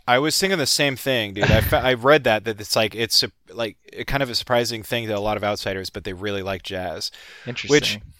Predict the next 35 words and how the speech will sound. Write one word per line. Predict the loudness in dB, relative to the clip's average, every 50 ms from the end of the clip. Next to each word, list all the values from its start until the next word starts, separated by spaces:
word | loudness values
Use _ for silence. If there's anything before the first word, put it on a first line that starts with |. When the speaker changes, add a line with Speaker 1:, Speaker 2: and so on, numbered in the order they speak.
| _ _ _ -20 _ _ 0
Speaker 1:
I | 0 4
guess | 4 4 4 4 2
isn't | 0 0 0 0 0
necessarily | -2 -2 -2 -4 0 2 4 4 4 4 2
that | 2 6 6 6 6 6 -2
big | -6 -6 -4
as, | -4 -6 -6 -8
of | -12 -10 -8 -8 -6 -6
a | -4 -4
surprise | -4 -6 -2 0 2 2 2 2 0 0 -2 -2 -2 _ _ _ _ _ _ -8
if | -8 -8 -8 -8 -8
you, | -4 -2 -2 -2 -2 -2 -4 -4 -6 -6 -8 -10 _ _ _ _ _ _ _ _ _ _ _ _ _ -12
I | -8 -6
mean, | -6 -4
dude, | -2 -2 0 0
the | 0
Japanese, | 0 2 0 2 0 -4 -6 -6 -4 -4 -4 -6 -6 -8 _ _ -12
<laughs> | -12 -12 -12 -14 _ _ -20 -20 -20 _ _ -4
maybe | -2 0 2 2
this | 0 0
is, | -2 -2 0
like, | -2 -2 -2 -2
way | -4 -2 -2 -2
too | -4 -6 -8
big | -8 -6
of | -6 -4
a | -6
stereotype | -6 -4 -4 -6 -6 -6 -6 -6 -6 -6 -6
or | -6 -8
whatever, | -6 -6 -8 -8
but | -8 -8 -8 -8
it's, | -8 -8 -12 -12 -12 -20 -20 _ _ _ _ _ _ _ _ _ _ _ _ -8
it's | -6 -2 0 0
like | 0 0 0
they, | 0 -2 -2